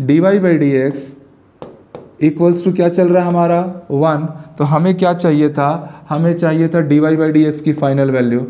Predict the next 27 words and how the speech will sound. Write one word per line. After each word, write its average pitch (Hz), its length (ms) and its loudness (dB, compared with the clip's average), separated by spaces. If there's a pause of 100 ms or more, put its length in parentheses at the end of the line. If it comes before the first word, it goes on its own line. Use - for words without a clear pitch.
(260)
तो 151 60 -8
मुझे 139 260 0
लगता 147 340 0
है 143 360 -4
simply 170 460 -2
आप 156 200 -2
लोग 147 120 0
को 151 80 0
मिल 135 200 0
गई, 131 160 0
क्या 139 200 -4
मिल 139 160 -2
गई? 131 220 -2 (320)
Y 135 640 0
upon 113 420 -2 (360)
वन 131 360 -2
minus 101 480 -4 (320)
Y। 69 100 -10 (920)
कहानी 113 340 -2
हो 95 100 -6
गई 92 120 -6
ख़त्म। - 280 -12 (680)
ठीक 143 260 -8 (580)
है, 131 140 0
क्या 135 140 -6
कोई 135 180 -2
ऑप्शन? 131 400 -4